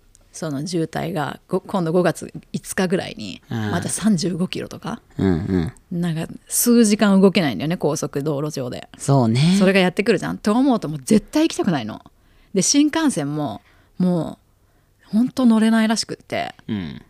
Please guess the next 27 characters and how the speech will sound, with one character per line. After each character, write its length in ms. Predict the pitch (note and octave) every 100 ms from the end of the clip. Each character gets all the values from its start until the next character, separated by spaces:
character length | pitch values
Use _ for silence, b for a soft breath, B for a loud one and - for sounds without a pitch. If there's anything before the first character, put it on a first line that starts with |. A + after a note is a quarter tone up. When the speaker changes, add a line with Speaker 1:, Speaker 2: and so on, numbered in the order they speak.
| -
Speaker 1:
も 80 | F#3
う 20 |
ど 180 | F3+ G#3
こ 160 | B3
も 120 | B3 B3
空 140 | G#3+
い 60 | G3+
て 120 | G3+
な 80 | E3+
い 20 |
の 60 |
で、 160 | - -
予 120 | F#3+
約 240 | G#3 A3+ A3+
が 100 | G#3+
も 140 | F#3
う 40 | D3
今 220 | F#3 G3
ぐ 80 | A3
ら 80 |
い 40 | -
か 120 | D3+
ら 40 |
い 100 | -
っ 20 | - -
ぱ 140 | E3+
い。 120 | G3+